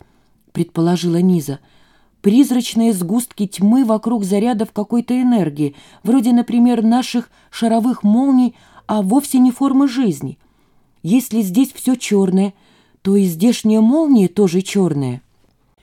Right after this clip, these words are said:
«Ваша догадка поэтична»,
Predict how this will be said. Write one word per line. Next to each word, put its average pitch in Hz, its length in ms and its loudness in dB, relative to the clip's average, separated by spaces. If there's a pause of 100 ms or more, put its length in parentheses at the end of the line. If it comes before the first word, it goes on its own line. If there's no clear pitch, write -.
(800)
«Ваша 190 420 0
догадка 196 460 2
поэтична», 190 880 0